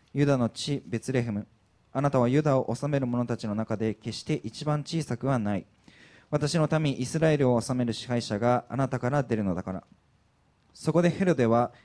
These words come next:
密かに博士たちを呼んで、彼らから星の出現の時間を突き止めた。そしてこう言って彼らをベツレヘムに送った。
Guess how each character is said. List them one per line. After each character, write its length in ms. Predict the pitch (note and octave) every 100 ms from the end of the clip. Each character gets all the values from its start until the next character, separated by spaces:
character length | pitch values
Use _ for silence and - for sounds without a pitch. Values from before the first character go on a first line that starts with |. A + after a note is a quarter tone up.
| _
密 240 | - -
か 140 | F#3+ C3+
に 60 |
博 220 | B2 C#3+ C#3+
士 140 | A#2+
た 80 | G#2+
ち 140 | -
を 80 | F#2+
呼 120 | G2+
ん 140 | G2+ G2+
で、 180 | B2 - _ _ _ -
彼 180 | C#3+
ら 120 | C3 A#2
か 120 | A2+
ら 200 | C3 C3
星 320 | - B2 E3
の 120 | E3
出 240 | D#3+ - D#3
現 140 | D3+
の 140 | D3
時 140 | C#3 C3+
間 220 | C3 C3+
を 40 |
突 160 | D3+ -
き 60 | A2
止 140 | G#2
め 80 | F#2
た。 120 | E2+ - _ _ _ _ _ _ _
そ 140 | D3
し 60 | -
て 100 | D3+
こ 220 | D#3+ D#3+
う 20 |
言 80 | D3+
っ 20 |
て 320 | - - D#3
彼 240 | D3 D#3 C3+
ら 120 | A#2+
を 40 |
ベ 120 | G#2+ A2+
ツ 120 | C3+
レ 80 | B2
ヘ 140 | A#2
ム 80 | A#2+
に 100 | D3
送 180 | G#2+ G#2+
っ 40 |
た。 240 | - F#2